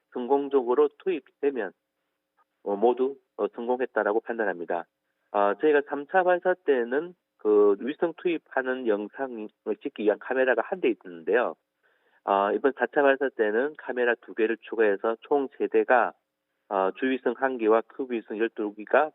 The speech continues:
분리되는 영상을 실시간으로 확인하고 그 영상을 바탕으로 저희가 실제 분리되었는지 안 되었는지 우주에서, 어,를, 어, 실시간으로 확인해서 발사 성공 여부를 판단하게 됩니다.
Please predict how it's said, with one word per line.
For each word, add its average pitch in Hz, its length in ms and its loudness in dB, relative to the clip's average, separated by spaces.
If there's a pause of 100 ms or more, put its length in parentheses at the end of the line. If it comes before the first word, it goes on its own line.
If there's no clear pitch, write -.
분리되는 113 420 -2
영상을 110 540 -4 (100)
실시간으로 123 720 -6
확인하고 104 600 -2 (380)
그 107 180 -2
영상을 107 480 0
바탕으로 110 800 0 (100)
저희가 95 300 -2 (480)
실제 113 320 -2 (100)
분리되었는지 113 920 -2
안 90 180 -8
되었는지 95 460 0
우주에서, 98 600 -4 (420)
어,를, 87 580 0 (480)
어, 95 180 -6
실시간으로 107 500 -2
확인해서 117 640 0 (280)
발사 104 340 0
성공 110 320 -2
여부를 98 400 0
판단하게 110 640 -6
됩니다. 82 400 -10